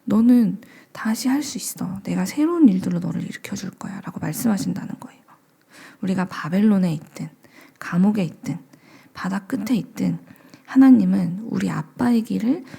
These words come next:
포기하시거나 있는 일이 결코 없으신 신실한 사랑의 하나님이시기 때문에 우리를 결코 홀로 두거나 포기하지 않는다는 사실을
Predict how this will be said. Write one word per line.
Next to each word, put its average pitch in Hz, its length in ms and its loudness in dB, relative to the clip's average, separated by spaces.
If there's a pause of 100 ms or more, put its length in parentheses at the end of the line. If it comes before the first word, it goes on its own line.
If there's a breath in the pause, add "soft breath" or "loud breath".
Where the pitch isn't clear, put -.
(140 loud breath)
포기하시거나 277 960 -4 (400 loud breath)
있는 226 420 8
일이 185 400 0 (340 soft breath)
결코 - 480 -6
없으신 226 760 -4
신실한 185 800 -2
사랑의 220 380 -2
하나님이시기 208 640 -2
때문에 180 520 -4 (420 loud breath)
우리를 185 320 0
결코 170 360 -6
홀로 269 320 4
두거나 185 480 -4 (300 loud breath)
포기하지 262 480 2
않는다는 175 640 -2
사실을 196 520 -4